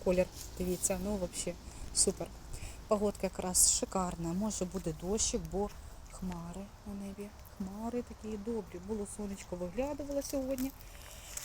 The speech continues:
І зараз будемо садити. Хоч в таку погоду, знаєте, як воно <laughs> ліниво, но нічого, тепло. Сьогодні взагалі шикарно, заморозків вночі не було,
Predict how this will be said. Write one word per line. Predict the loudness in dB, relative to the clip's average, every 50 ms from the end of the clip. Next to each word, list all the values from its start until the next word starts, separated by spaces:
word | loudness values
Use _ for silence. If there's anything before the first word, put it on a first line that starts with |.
| -6 -6
І | -6 -6 -6 -4 -4 -2 -2
зараз | -2 -2 -2 -4
будемо | -4 -4 -4 -2 -2 2 4
садити. | 4 4 4 4 2 2 2 2 2 -2 -4 -4 -4 -8 -12 -8 -8 -8 -8 -8 -14 -14 -10 -6 -4
Хоч | -2 0 2 2 2
в |
таку | 2 0 -2 -2 -2
погоду, | 0 0 2 2 2 2 2 2 0
знаєте, | 0 2 2 2 2 2 2
як | 0 0 -2
воно | -2 -2 0 0 -2 -2 -4 -6 -2 0
<laughs> | 0 2 4
ліниво, | 4 8 10 10 10 10 10 8 4 2 4
но | 4 6 8 8 8 8 6 2 0
нічого, | -2 -2 0 0 0 -2 -2 -4 -8 -2
тепло. | 2 2 2 2 0 0
Сьогодні | 0 2 2 4 4 4 4 4 2 0
взагалі | -4 -4 -6 -8 -6 -6
шикарно, | 0 0 0 0 0 0 0 0 2 2 2 4
заморозків | 4 4 4 4 2 2 0 -2 -2 -4 -6 -6 -6 -12 -14 -14 -14 -8 -6
вночі | -2 0 2 2 2 2
не | -2 -2
було, | -2 0 2 2 2